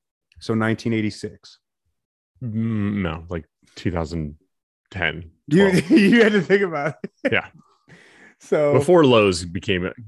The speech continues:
Speaker 2: before Lowe's started stepping on this whole Craftsman game, Craftsman
Speaker 1: Well
Speaker 2: has gone downhill. I'll, I'll give you that. It's gone downhill.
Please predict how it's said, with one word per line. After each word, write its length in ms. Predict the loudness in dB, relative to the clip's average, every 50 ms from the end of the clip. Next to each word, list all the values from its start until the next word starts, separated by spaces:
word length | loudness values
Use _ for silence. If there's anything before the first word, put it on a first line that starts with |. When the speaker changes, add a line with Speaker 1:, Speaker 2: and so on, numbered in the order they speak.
| -16 -8 -4
Speaker 2:
before 260 | -4 0 2 4 4 6
Lowe's 240 | 6 6 4 4
started 180 | 2 -2 -4 -4
stepping 340 | -2 -2 -2 -2 -2 -4 -6
on 80 | -6
this 140 | -8 -10 -10
whole 120 | -12 -12 -10
Craftsman 460 | -6 -6 -6 -6 -8 -12 -14 -12 -12
game, 280 | -12 -12 -12 -14 -16 -18 _ _ _
Craftsman 300 | -4 -4 0 2 4 4
Speaker 1:
Well 80 | 4 4
Speaker 2:
has 160 | 2 0 0 -2
gone 180 | -2 -2 0
downhill. 340 | -2 -2 -2 -4 -6 -6 -6 -6
I'll, 200 | -4 -4 -2 -4
I'll 100 | -4 -4
give 200 | -4 -4 -6 -6
you 120 | -6 -8
that. 200 | -8 -8 -10 -8 -6
It's 160 | -6 -6 -6 -4
gone 180 | -4 -4 -4
downhill. 420 | -2 -4 -4 -6 -6 -8 -10 -12